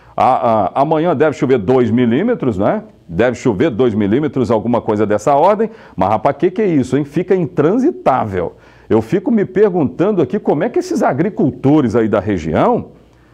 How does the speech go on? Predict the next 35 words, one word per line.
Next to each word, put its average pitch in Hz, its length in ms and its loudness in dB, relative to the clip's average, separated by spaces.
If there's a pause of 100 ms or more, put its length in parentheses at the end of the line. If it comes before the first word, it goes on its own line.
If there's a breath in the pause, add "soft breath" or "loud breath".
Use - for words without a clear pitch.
(140 soft breath)
como 117 260 2
é 165 120 2
que 349 80 -2
eles 415 200 -2
fazem - 460 0
pra 131 220 -2
escoar 117 300 0
a - 20 -2
produção, 127 800 0 (260 loud breath)
pra 151 160 2
voltar 127 360 2
pra 92 200 -4
casa, 190 460 0
porque 139 280 -2
tem 127 220 -2
gente 139 260 -2
que 415 100 0
mora 180 400 0
aí 131 120 0
nessa 147 260 -2
região, 117 520 0
né? 196 260 -2 (460 loud breath)
E 131 120 4
é 202 140 6
lama 208 640 4
que 254 120 -4
eu 208 140 6
vou 214 160 4
te 240 300 -4
contar 208 460 0
um 226 80 0
negócio, 185 760 0 (140)
né? 180 340 2 (800 loud breath)
É, 135 220 4
é, 113 560 2